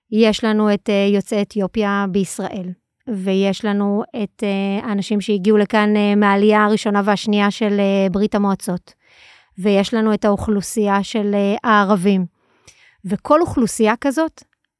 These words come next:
אנחנו חייבים ללמוד מה התרבות שלה, מה המאפיינים שלה, מה הצרכים שלה. אה, שנים בפיקוד העורף חשבנו למשל על, אה,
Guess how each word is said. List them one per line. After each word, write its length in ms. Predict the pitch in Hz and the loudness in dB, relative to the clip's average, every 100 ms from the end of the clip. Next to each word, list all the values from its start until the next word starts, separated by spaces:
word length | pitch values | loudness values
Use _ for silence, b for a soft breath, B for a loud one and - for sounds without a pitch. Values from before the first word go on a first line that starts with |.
| - | -4
אנחנו 300 | 208 - 220 | -2 0 0
חייבים 440 | 233 208 190 262 | 2 2 4 4
ללמוד 800 | 285 226 214 196 202 214 247 277 339 _ _ _ _ _ _ - | 4 4 4 2 2 4 4 2 -4 _ _ _ _ _ _ -2
מה 380 | 202 220 240 262 | 2 4 4 2
התרבות 400 | 285 214 196 226 | 0 0 0 0
שלה, 260 | 214 196 190 - _ _ _ | 0 -2 -4 -8 _ _ _
מה 240 | 214 196 196 - | 2 2 2 0
המאפיינים 640 | 220 208 - 220 202 190 | 0 0 -2 -2 0 -2
שלה, 260 | - 185 180 - _ _ _ _ - | -2 -4 -4 -8 _ _ _ _ -2
מה 460 | 208 214 226 233 208 | 2 4 4 4 2
הצרכים 540 | 226 - 226 - 214 | -2 -2 -2 0 0
שלה. 280 | 202 208 190 180 _ _ _ _ _ _ - | 0 -2 -2 -4 _ _ _ _ _ _ -10
אה, 320 | 214 196 202 | -2 0 2
שנים 440 | 202 - 233 262 269 | 2 2 4 4 2
בפיקוד 400 | 269 233 247 220 | 0 0 0 0
העורף 560 | 226 233 254 277 - | 0 0 0 -2 -6
חשבנו 500 | - 214 - 220 240 | -10 -6 -2 0 2
למשל 340 | 233 208 196 233 233 247 247 | 2 0 -2 -2 -2 -2 -4
על, 260 | 214 196 196 | -4 -2 0
אה, 140 | 190 | 2